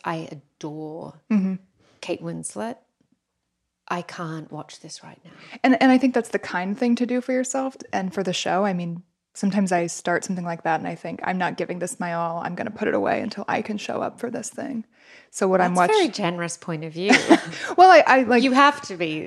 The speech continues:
Speaker 1: in your
Speaker 2: I don't
Speaker 1: job
Speaker 2: wanna
Speaker 1: too.
Speaker 2: miss it. I don't, you know, I wanna be present for it. So I'll put it away until I can be.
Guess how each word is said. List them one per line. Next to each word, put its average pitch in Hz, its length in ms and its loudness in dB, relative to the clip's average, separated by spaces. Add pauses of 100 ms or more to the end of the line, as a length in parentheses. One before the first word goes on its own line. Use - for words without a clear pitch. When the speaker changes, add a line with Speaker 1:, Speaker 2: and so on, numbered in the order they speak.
Speaker 1:
in 180 140 -8
your 165 200 -8
Speaker 2:
I 247 120 6
don't 285 100 6
Speaker 1:
job 262 60 6
Speaker 2:
wanna 254 140 8
Speaker 1:
too. 247 60 8
Speaker 2:
miss 277 260 6
it. 202 180 8
I 220 100 8
don't, 226 140 4
you 226 80 8
know, 220 220 6
I 277 100 6
wanna 226 220 6
be 214 260 2
present 196 460 -2
for 196 180 0
it. - 100 -4 (140)
So 196 140 -2
I'll 180 100 4
put 208 160 -2
it 190 80 -2
away 180 200 4
until 180 220 -2
I 175 80 -2
can 175 280 -4
be. 220 320 -6